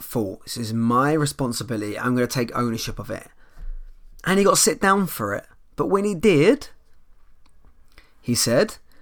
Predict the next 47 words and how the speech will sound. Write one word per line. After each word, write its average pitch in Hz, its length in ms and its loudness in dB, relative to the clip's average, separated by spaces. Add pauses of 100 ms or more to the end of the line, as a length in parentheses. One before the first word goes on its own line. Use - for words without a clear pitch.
(1080)
"How 214 220 2
can 214 140 2
I 214 40 4
use 190 220 2
this 165 160 2
time 147 280 6
for 143 140 0
me? 107 360 0 (640)
What 123 140 -2
can 127 120 0
I 117 160 0
do?" 95 400 -6
And 156 180 0
Joey 202 240 2
Barton 156 360 2
did - 160 -8
the 120 60 -4
same. 117 280 0
If 107 120 -8
you 120 100 0
read 127 180 2
his 135 180 2
book, - 480 -6 (540)
when 143 140 4
he 226 100 10
got 175 160 6
sent 120 240 0
down, 113 160 -4
he's 113 100 -4
like, - 140 0
"I'm 180 120 2
not 180 200 0
gonna 156 360 0 (240)
be 156 140 0
like 135 160 0
everyone 120 300 -4
else. 107 320 -6
I'm 175 180 4
gonna 175 160 0
use 139 320 4
this 127 160 0
time 120 300 -2
for - 100 -6
me. 104 380 0 (960)
How 135 180 0
can 131 180 0
I 123 280 0